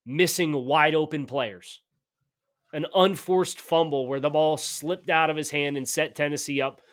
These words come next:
for a free three points. And of course, we all know the narrative around Tua, the questions around Tua. This is gonna be a really, uh,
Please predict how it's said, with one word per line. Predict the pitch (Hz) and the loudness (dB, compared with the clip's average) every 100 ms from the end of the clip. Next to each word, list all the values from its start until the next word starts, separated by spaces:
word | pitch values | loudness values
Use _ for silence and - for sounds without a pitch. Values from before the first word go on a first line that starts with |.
| _ | _
for | _ 143 127 | _ -6 -6
a | |
free | - 156 160 156 | -6 -8 -6 -6
three | - 151 147 | -8 -8 -6
points. | 123 98 82 - _ _ _ _ _ _ _ _ _ _ _ - - | -8 -12 -16 -20 _ _ _ _ _ _ _ _ _ _ _ -20 -8
And | 143 | -8
of | 135 | -4
course, | - 190 175 - _ _ _ _ _ _ | 2 2 2 -4 _ _ _ _ _ _
we | 120 156 175 | -4 2 4
all | 175 | 4
know | 175 156 151 151 143 _ _ _ _ _ _ _ - | 4 4 4 0 -6 _ _ _ _ _ _ _ -12
the | |
narrative | 123 139 160 175 | -2 2 2 2
around | 170 165 160 160 | 0 -2 -2 -4
Tua, | - 151 143 143 143 | -6 -4 -2 -2 -4
the | 123 | -8
questions | - 156 156 - 175 156 | -4 -2 -2 -4 -4 -4
around | 165 160 156 | -4 -4 -4
Tua. | - 143 139 139 | -6 -4 -2 -2
This | 120 135 160 | -4 -6 -8
is | 151 | -4
gonna | 165 | -2
be | 156 147 | 2 0
a | |
really, | 131 143 165 170 165 160 - _ _ _ | 0 0 0 2 0 -2 -10 _ _ _
uh, | - | -20